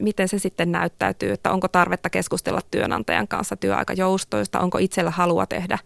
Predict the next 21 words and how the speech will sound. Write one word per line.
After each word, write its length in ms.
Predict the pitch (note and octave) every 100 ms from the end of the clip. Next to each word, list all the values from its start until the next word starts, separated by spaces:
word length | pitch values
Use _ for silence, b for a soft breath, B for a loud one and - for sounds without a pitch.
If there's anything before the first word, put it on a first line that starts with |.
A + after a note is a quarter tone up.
| b b -
esimerkiksi 640 | F3 D3+ C3 - - F#3
lyhempää 380 | F3 F3 E3+ - -
työaikaa. 680 | F#3+ F#3 G#3 G#3+ - A#3 A3+ b b
Kaikilla 380 | - A#3+ B3+ C#4
ei 60 | D#4+
toki 260 | D#4+ B2
ole 160 | F#2 - - -
tämmöistä 320 | E3+ - -
kiinnostusta, 480 | F#3 D3 - F#3+ -
että 120 | F3
ei 60 | F3+
pidä 140 | F#3 F#3
myöskään 340 | F3 - F3+
ajatella, 320 | F3 F3+ F3
että 140 | E3+ E3+
heti 200 | F#3 E3+
tulee 220 | E3+ E3
joku 140 | D#3+
konkreettinen 600 | G3 E3+ - F3 - F3+
muutos, 420 | F3+ D#3 E3+ - -
kun 180 | -